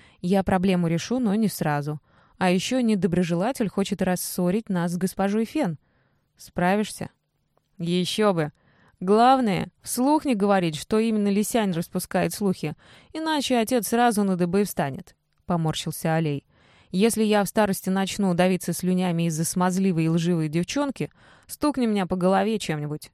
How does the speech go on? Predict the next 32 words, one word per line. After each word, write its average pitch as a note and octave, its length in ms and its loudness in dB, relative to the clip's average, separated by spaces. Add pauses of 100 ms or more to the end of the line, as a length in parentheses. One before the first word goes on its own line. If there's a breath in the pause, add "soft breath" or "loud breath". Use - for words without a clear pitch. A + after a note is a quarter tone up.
(120)
тяжелым". E3 560 0 (560)
"Все F4 260 0
вы, C4+ 120 4
мужчины, G#3+ 360 0
одним F3+ 300 0
маслом F3+ 300 0
мазаны", — E3 580 -2
отмахнулась E3 640 -6
я. D#3 260 -6 (140)
"Топай. F3+ 480 2 (340)
Мы G3 160 0
будем G3+ 240 2
педально, G#3+ 480 2
то F3+ 100 0
есть F3 200 -2
упорно A3+ 560 4
медитировать. E3+ 800 -2 (300)
Мне G#3 280 2
в - 40 -10
прямом A#3 320 2
смысле G#3+ 380 -2
кровь G#3 240 0
из F3+ 140 0
носа, G3+ 420 -2
а - 20 -4
надо G3 220 0
сегодня F#3+ 340 0
ночью F#3+ 380 -2
появиться F3 500 -2
в E3 80 -4
лунных G3 420 0
пристанях". D3+ 640 -4